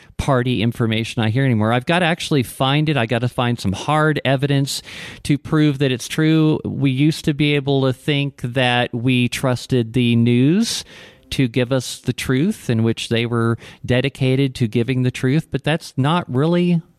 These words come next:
the case anymore. It seems as though they, everybody has an agenda nowadays. So, <clears throat> forty-six million people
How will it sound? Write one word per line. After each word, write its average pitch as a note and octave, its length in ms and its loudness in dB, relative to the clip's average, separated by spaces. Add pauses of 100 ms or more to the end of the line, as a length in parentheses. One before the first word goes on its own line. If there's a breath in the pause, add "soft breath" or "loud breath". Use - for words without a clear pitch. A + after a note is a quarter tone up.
(480 loud breath)
the D3+ 100 -4
case E3 340 -2
anymore. G2 480 -2
It A2 160 -2
seems C#3+ 400 0
as C#3+ 200 -2
though C3 340 2
they, B2 220 0
everybody F3 420 0
has E3 180 2
an E3+ 120 0
agenda C#3+ 600 -2 (120)
nowadays. A2 680 -4 (2250 loud breath)
So, G#3 400 0
<clears throat> - 60 -20 (2500 soft breath)
forty-six A3+ 760 0
million D#3+ 540 2
people A#2+ 600 -4